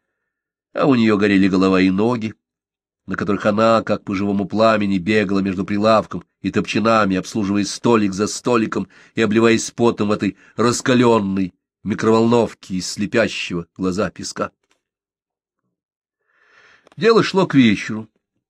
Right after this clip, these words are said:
и некоторые купальщики уже собирались уходить,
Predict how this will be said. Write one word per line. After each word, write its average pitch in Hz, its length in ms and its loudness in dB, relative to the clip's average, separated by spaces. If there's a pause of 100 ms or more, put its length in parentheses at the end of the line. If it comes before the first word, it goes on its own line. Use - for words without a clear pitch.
(1160)
и 143 100 2
некоторые 110 600 2
купальщики 104 600 0
уже 104 220 2
собирались 95 520 0
уходить, 113 560 -6